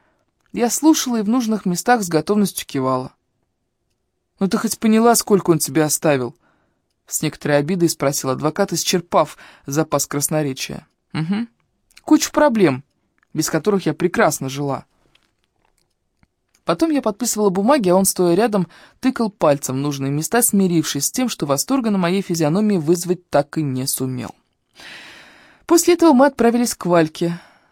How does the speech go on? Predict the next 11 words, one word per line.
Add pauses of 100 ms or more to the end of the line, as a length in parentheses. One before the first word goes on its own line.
(140)
Он
ждал
нас
с
некоторой
нервозностью. (560)
Ну
и
пошли
разговоры,
объяснения,